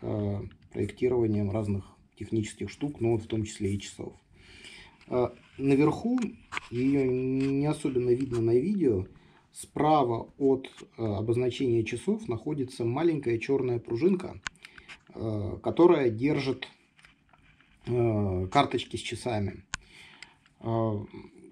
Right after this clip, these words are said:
когда переключаются минуты, переключение часов немного рассинхронизировано. Если бы не было этой пружинки, то, э, часы переключались бы не когда наступает ноль ноль минут,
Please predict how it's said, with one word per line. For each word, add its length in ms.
когда 580
переключаются 720
минуты, 400
переключение 640
часов 340
немного 380
рассинхронизировано. 1400
Если 260
бы 120
не 140
было 220
этой 180
пружинки, 840
то, 1200
э, 60
часы 400
переключались 720
бы 260
не 400
когда 340
наступает 680
ноль 240
ноль 240
минут, 440